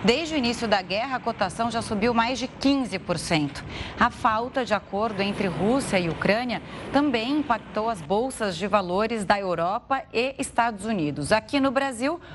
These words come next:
o dólar fechou em leve alta, depois de dois dias de queda.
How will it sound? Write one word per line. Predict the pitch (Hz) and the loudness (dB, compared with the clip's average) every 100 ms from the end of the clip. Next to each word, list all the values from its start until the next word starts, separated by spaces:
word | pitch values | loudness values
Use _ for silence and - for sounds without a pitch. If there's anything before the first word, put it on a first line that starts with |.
| - | -10
o | - | -2
dólar | 214 220 233 | 2 2 2
fechou | 220 240 226 277 | -4 -6 -2 0
em | 302 285 262 | 2 2 2
leve | 320 370 349 | -2 0 0
alta, | 202 156 - 147 - | 0 -2 -8 -16 -4
depois | 196 196 226 226 | -2 2 2 2
de | 208 | 0
dois | 190 208 220 185 | 0 2 0 -2
dias | 190 208 190 | -2 -2 -2
de | 156 | -4
queda. | 202 180 147 143 143 | -2 0 0 0 -4